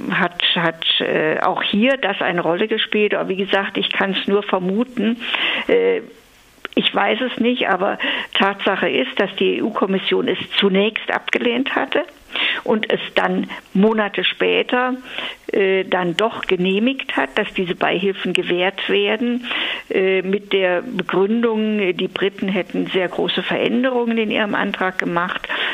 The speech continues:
was aber wirklich nicht richtig ist, denn die Veränderung war zum Beispiel, dass sie, äh, zwanzig statt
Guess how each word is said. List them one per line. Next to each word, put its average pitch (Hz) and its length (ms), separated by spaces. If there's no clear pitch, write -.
was 165 160
aber 165 360
wirklich 170 340
nicht - 240
richtig - 420
ist, - 240
denn 175 120
die 175 100
Veränderung 175 580
war 160 180
zum 185 180
Beispiel, 170 380
dass 165 200
sie, 180 180
äh, 160 360
zwanzig 170 500
statt - 280